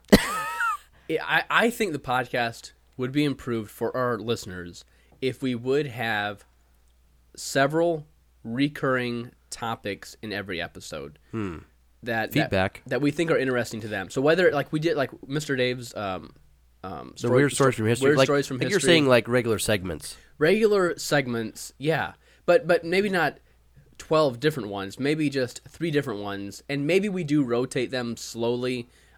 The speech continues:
Speaker 2: um, every few months. We maybe drop one and add another one.
Speaker 1: Yeah.
Speaker 2: But a little more regularity to the podcast.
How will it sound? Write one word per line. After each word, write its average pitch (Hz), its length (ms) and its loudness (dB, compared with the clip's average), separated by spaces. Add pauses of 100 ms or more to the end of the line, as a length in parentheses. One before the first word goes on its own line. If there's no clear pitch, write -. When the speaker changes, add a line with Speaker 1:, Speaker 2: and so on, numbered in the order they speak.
(120)
Speaker 2:
um, 101 180 -6
every 120 220 -4
few 123 240 -8
months. 110 360 -6
We 120 100 -6
maybe 110 460 -4
drop 107 300 -2
one 113 160 -4
and 104 100 -4
add 101 200 -4
another 98 220 -6
one. 107 340 -8
Speaker 1:
Yeah. 107 240 2
Speaker 2:
But 131 100 2
a 135 60 0
little 175 320 4
more 139 480 2 (240)
regularity 107 880 0 (240)
to 139 120 -2
the 120 100 -4
podcast. 95 720 -6